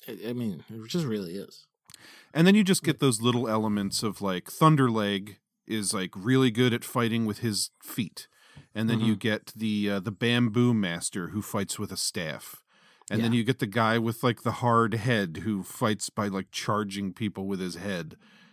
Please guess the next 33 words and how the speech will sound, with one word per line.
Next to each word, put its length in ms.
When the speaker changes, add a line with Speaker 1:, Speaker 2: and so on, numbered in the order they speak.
Speaker 2:
And 120
then 120
how 160
Jackie 420
has 240
to, 240
you 120
know, 240
fight 300
back 300
against 340
him 180
to 60
be 140
able 140
to 60
beat 260
him. 320
And 160
Speaker 1:
Yeah. 200
Speaker 2:
I 80
just 200
dig 180
all 140
that 160
stuff. 380
Speaker 1:
That 200
bow 160
staff 380
fight 300
was 120
awesome, 360
too. 260